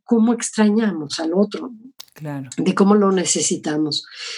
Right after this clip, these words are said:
Speaker 1: de cómo no nos basta estar solo con nosotros. Así que, bueno, el ensayo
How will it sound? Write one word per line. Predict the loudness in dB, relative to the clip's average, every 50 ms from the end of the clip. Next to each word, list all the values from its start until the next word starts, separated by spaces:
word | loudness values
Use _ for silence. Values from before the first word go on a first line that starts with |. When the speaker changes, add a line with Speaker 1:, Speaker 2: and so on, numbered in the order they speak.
| -14 -14 _ -4
Speaker 1:
de | -2 -2 2
cómo | 4 4 4 6
no | 6 6
nos | 6 6 4 4 2 2
basta | 2 2 2 0 -2 -4 -4 -4 -4 -4
estar | -4 -4 -2 -4 -4 -4 -6 -6
solo | -4 0 2 2 2 0 -2 -4
con | -4 -4 -2 -2
nosotros. | 0 -2 -2 2 4 4 4 2 0 -6 -8 -10 -14 -20 _ -12 -2
Así | 2 4 4 4 6
que, | 4 4 2 2 0 4
bueno, | 6 6 8 8 6 4
el | 4 4 4 6
ensayo | 6 4 2 2 2 2 2 2 0 -2 -2 -4